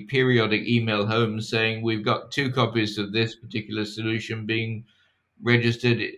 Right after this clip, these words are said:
at these two different addresses." So, but it was a lot of work, and the, the password generator,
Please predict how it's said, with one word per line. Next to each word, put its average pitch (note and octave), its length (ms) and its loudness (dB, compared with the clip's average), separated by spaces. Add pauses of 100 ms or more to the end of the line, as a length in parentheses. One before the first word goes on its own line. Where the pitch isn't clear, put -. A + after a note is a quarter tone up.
(100)
at - 160 -8
these B2 280 4
two C3 160 -2
different A#2 380 -2
addresses." G#2 680 -2
So, G2+ 360 2 (680)
but E3 160 2
it F#3+ 140 2
was A#3+ 260 2
a G3+ 60 4
lot D#3 260 4
of C3 100 4
work, B2+ 540 0 (200)
and A#2 520 0 (380)
the, A#2+ 680 2 (920)
the C3 120 0
password C#3 640 2
generator, G#2+ 880 2